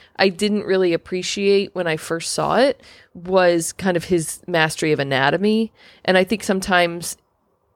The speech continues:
we, we take for granted, um, yeah, how hard it is. Like, when you look at, like, Renaissance babies,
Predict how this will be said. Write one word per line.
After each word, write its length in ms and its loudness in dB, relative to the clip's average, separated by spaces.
we, 360 0
we 160 0
take 260 0
for 160 -2
granted, 720 0
um, 480 -6
yeah, 280 0
how 240 -2
hard 240 2
it 100 0
is. 420 -2
Like, 160 4
when 160 0
you 140 2
look 160 0
at, 80 2
like, 180 2
Renaissance 580 0
babies, 760 -6